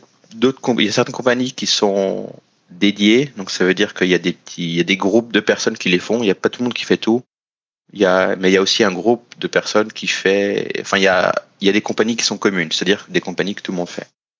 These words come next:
Après, par rapport au stress, ben, la pression,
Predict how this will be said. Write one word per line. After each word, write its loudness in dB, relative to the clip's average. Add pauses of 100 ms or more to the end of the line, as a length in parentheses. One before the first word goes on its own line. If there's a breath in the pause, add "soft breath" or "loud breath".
(480)
Après, 0
par 2
rapport 2
au 2
stress, 0
ben, 0 (140)
la 2
pression, 0